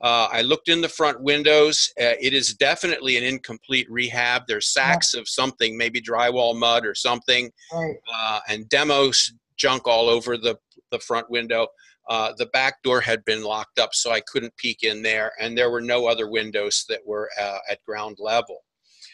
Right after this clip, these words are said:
Speaker 1: So, uh, to answer your, your question,
Speaker 2: Yeah.
Speaker 1: uh, I did, I had to take a property for, to foreclosure,
Speaker 2: Mm-hmm.
Speaker 1: and what you, what the lawyer explained to me and what we did is you guess at what the market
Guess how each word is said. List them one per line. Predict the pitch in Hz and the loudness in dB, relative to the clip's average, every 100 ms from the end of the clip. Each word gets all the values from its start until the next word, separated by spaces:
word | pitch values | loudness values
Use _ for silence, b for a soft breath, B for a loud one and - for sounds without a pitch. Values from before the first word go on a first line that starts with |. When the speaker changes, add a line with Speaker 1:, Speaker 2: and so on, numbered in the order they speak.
| b | b
Speaker 1:
So, | - - 151 139 117 73 _ _ - | -6 -2 4 6 6 2 _ _ 0
uh, | 113 113 | 0 0
to | - 160 | -4 0
answer | 175 190 180 | 0 0 -2
your, | 156 147 139 _ | -4 -6 -8 _
your | 127 123 | -14 -14
question, | - 156 165 - 139 113 113 _ _ | 0 2 2 0 -6 -10 -14 _ _
Speaker 2:
Yeah. | 165 170 | 0 2
Speaker 1:
uh, | 131 127 127 - _ _ _ _ _ _ _ - | 2 0 -4 -12 _ _ _ _ _ _ _ -4
I | 151 | -2
did, | 160 156 170 - | -2 2 2 2
I | 151 | 0
had | 170 190 | 2 2
to | 170 | 0
take | - 160 - | 0 0 0
a | |
property | 135 143 139 143 135 | 0 2 2 0 -8
for, | - 160 - | -6 -10 -4
to | 160 | -4
foreclosure, | 170 165 - 131 120 107 127 165 _ b b 180 | -2 -6 0 2 2 0 0 -2 _ b b -2
Speaker 2:
Mm-hmm. | 175 | 2
Speaker 1:
and | 160 135 131 131 _ _ | 4 4 2 -2 _ _
what | 147 170 202 | -2 0 0
you, | 190 - B B _ - | -2 -2 B B _ 0
what | 175 - | 0 2
the | 165 | 0
lawyer | 175 196 208 165 | 2 6 6 6
explained | - - 139 143 135 | 4 0 2 0 0
to | - | 0
me | 120 | 2
and | 120 | 2
what | 117 135 | 0 0
we | 123 | -2
did | 117 113 | 2 2
is | 117 | 2
you | 151 | 0
guess | 139 135 175 214 | -2 0 2 4
at | - - | 2 2
what | 139 139 - | 2 2 -4
the | |
market | 127 120 120 123 | 0 2 2 -2